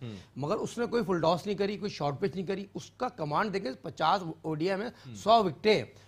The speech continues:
Speaker 2: और उसने कमांड हासिल करा मैच के दौरान।
Speaker 1: अरे, ये
Speaker 2: वर्ल्ड
Speaker 1: वक्त आ गया है कि साजिद खान साहब के अब अ-, अफगानी प्लेयर भी हमें घुरियां करा रहे हैं, मकसद है कि यूं, यूं, यूं, और जितने स्टाइल हैं उनके चल रहे हैं,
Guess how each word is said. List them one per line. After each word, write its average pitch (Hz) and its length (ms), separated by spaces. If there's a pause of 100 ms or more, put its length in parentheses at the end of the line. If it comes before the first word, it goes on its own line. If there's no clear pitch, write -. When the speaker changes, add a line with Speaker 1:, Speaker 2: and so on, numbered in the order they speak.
(180)
Speaker 2:
और 202 140
उसने 247 240
कमांड 196 400
हासिल 147 460
करा 208 460
मैच 156 280
के 196 120
दौरान। 143 460 (160)
Speaker 1:
अरे, 127 160
ये 135 160
Speaker 2:
वर्ल्ड 190 160
Speaker 1:
वक्त 160 200
आ 139 100
गया 131 200
है 160 120
कि 139 340
साजिद 123 300
खान 127 240
साहब 147 260
के 160 60
अब 143 180
अ-, 120 340
अफगानी 135 400
प्लेयर 147 300
भी 151 120
हमें 143 240
घुरियां 156 400
करा 107 240
रहे 98 140
हैं, 131 60
मकसद 151 340
है 156 80
कि 131 300
यूं, 151 240
यूं, 143 360
यूं, 147 380
और 139 240
जितने 143 380
स्टाइल 139 320
हैं 151 80
उनके 139 240
चल 135 160
रहे 131 160
हैं, 147 60